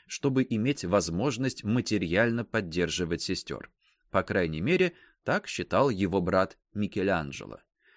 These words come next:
Что касается научной работы, самые впечатляющие результаты, достигнутые в течение восемнадцати лет в Падуе,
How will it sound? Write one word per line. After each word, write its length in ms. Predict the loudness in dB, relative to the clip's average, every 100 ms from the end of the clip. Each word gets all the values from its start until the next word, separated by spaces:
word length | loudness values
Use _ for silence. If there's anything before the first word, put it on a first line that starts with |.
| _
Что 220 | -4 0
касается 560 | 2 0 4 4 4 0
научной 540 | 0 0 -2 -4 -4
работы, 520 | -2 0 0 0 -4 -8 -18 -8
самые 400 | 4 4 4 0
впечатляющие 1040 | -2 -4 -4 -4 2 4 4 4 0 -2
результаты, 580 | -2 -2 -2 0 -2 -2
достигнутые 720 | -4 -4 -4 -4 -6 -8 -10
в 60 | -8
течение 440 | -6 -4 -4 -4
восемнадцати 720 | -6 -4 -4 -2 -4 -6 -6
лет 240 | -4 -6
в 60 | -4
Падуе, 480 | 0 0 0 -4